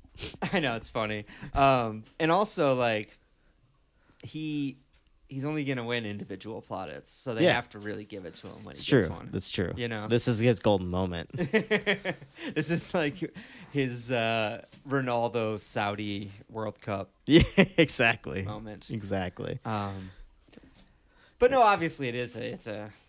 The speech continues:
Speaker 2: It's, I mean,
Speaker 1: a
Speaker 2: yeah.
Speaker 1: decent goal return.
Speaker 2: You gotta give it to him. He scores goals. He's
Speaker 1: Indeed.
Speaker 2: he's, he's good at doing that.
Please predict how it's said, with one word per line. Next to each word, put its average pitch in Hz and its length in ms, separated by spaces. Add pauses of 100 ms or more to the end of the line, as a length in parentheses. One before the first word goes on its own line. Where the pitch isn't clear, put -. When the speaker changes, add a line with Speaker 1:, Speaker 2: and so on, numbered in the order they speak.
(120)
Speaker 2:
It's, 196 160
I 156 120
mean, 165 320
Speaker 1:
a 135 80
Speaker 2:
yeah. 143 120
Speaker 1:
decent 113 160
goal 110 160
return. 107 340
Speaker 2:
You 131 80
gotta 143 260
give 120 160
it 104 120
to 107 140
him. 98 140
He 98 120
scores 98 360
goals. 85 480
He's 95 300 (300)
Speaker 1:
Indeed. 104 300 (360)
Speaker 2:
he's, 110 120
he's 110 440
good 117 180
at 110 100
doing 101 240
that. 90 260